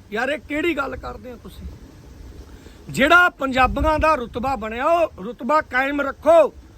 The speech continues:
ਗੁੰਡਾਗਿਰੀ ਤੇ ਨਾ ਆਓ। ਤੁਹਾਡੀ ਇਹ ਸਿਆਸਤ ਹੋ ਰਹੀ ਆ ਤੁਹਾਨੂੰ ਗੁੰਡਾ ਬਣਾਉਣ ਦੀ।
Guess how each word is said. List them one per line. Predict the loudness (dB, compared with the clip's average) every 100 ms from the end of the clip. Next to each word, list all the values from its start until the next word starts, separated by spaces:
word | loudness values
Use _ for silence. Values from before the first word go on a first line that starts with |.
| -20 -14
ਗੁੰਡਾਗਿਰੀ | -6 -2 4 4 4 0 -2
ਤੇ | 0 -2
ਨਾ | -2 -2
ਆਓ। | 2 4 4 2
ਤੁਹਾਡੀ | -4 -6 -6 -6 0
ਇਹ | 0
ਸਿਆਸਤ | 0 -4 -2 -2 -4 -4
ਹੋ | -2
ਰਹੀ | -2 0
ਆ | 0
ਤੁਹਾਨੂੰ | -2 -4 -6 -6
ਗੁੰਡਾ | -8 -6 -4 -4
ਬਣਾਉਣ | -4 -8 -8
ਦੀ। | -12